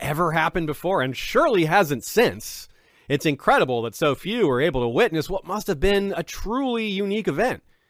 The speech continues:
But the God's Eye saw it, and perhaps whoever or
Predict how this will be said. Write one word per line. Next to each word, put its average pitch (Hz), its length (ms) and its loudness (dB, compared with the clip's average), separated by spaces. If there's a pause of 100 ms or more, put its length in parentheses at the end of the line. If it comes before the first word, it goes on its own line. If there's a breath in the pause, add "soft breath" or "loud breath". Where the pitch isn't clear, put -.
(140)
But 120 120 -10
the 117 80 -8
God's 143 400 4
Eye 90 220 -4
saw 82 320 -8
it, - 180 -14 (460)
and 87 100 -16
perhaps - 540 -4
whoever 156 420 4
or 90 420 -10